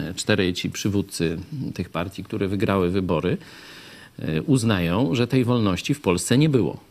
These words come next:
No bo jak oni chcą dać, to znaczy, że nie było. Ale z tym ja też mam pewien problem. Mówiłem, że będę trochę dziegciu dokładał, no to już zaczynam.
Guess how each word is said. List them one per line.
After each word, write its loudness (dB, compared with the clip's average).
No 0
bo 4
jak 0
oni 2
chcą 0
dać, 0
to 2
znaczy, -2
że -2
nie 4
było. 2
Ale 0
z -2
tym 2
ja 2
też 0
mam 4
pewien 2
problem. 2
Mówiłem, 2
że 2
będę 2
trochę -2
dziegciu 2
dokładał, 2
no 0
to 0
już 4
zaczynam. 2